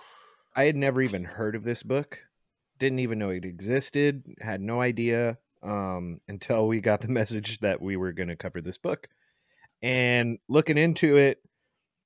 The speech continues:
immediately I was kinda like, like, the book itself is whatever, right? But then when you start to read how the book was developed, that's the stuff that kinda, like, kicked up a little dust for me as far as, "What the fuck is this?"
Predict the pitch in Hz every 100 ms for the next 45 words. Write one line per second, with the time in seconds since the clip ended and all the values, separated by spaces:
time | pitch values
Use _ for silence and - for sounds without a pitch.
0 | _ _ _ _ 131 120 127 139 139 123
1 | 120 117 110 - 127 120 113 107 - 117
2 | - _ - _ _ 160 135 226 170 127
3 | - 139 131 127 104 113 101 82 82 90
4 | 101 - - 110 135 165 165 - 160 139
5 | 110 123 117 117 110 92 110 - 87 87
6 | 82 98 85 82 - 113 139 147 - 131
7 | - 117 110 95 - 107 98 87 80 -
8 | - 98 92 92 87 76 90 85 - 87
9 | 85 85 82 _ _ 87 - 104 95 90
10 | 82 - - 104 - 113 - 95 82 92
11 | 76 -